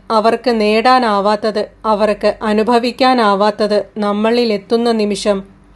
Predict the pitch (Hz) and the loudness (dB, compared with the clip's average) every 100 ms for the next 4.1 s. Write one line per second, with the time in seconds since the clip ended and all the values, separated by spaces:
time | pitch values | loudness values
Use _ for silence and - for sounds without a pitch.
0 | - 233 233 262 262 208 208 208 247 240 | -4 0 2 2 2 2 0 0 0 0
1 | 233 208 196 190 - 208 185 190 185 185 | 2 0 0 -4 -6 -8 -4 -4 -2 -4
2 | - - - - - - - 233 233 269 | -6 -20 -20 -20 -20 -20 -2 2 2 2
3 | 269 277 269 269 269 269 269 208 190 180 | 2 4 4 2 2 2 2 2 0 -2